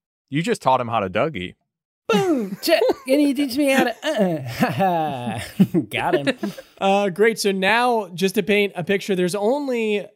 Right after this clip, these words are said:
Speaker 3: uh, three goblins left, one being Jimmy J and one being Topanga.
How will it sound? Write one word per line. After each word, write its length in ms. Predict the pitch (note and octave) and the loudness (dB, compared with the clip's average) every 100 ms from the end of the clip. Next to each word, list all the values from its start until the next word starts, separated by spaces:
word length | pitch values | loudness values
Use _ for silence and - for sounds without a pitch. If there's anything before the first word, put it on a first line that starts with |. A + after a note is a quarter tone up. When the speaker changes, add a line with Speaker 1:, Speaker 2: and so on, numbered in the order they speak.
| _ F3+ | _ -6
Speaker 3:
uh, 640 | F3 F3 E3 D#3+ D#3 D3 - - | -4 -2 -2 -2 -4 -6 -10 -8
three 360 | F3 A3 A#3 | -2 0 0
goblins 600 | F#3 F#3+ F#3 F3 E3 D3+ | -2 0 2 2 0 -4
left, 400 | C3+ D#3+ C3 - | 0 0 0 -6
one 440 | C3+ D3 F3+ G#3 G#3 | -6 0 2 2 0
being 540 | F#3 F3+ F3 E3+ D#3+ C3+ | 0 0 0 0 -4 -2
Jimmy 280 | F3 E3+ C#3 | -2 -2 -4
J 640 | A#2+ F#3+ G#3 E3+ D#3 D#3 | -2 0 2 0 -2 -4
and 180 | D3+ D3+ | -6 -4
one 300 | D#3 D#3 D3+ | -2 -2 -4
being 460 | C#3+ C#3 C3+ C3 A#2+ - | -4 -6 -6 -8 -12 -8
Topanga. 680 | E3+ - E3 D3+ C3 A#2+ | -6 -2 -2 -2 -4 -6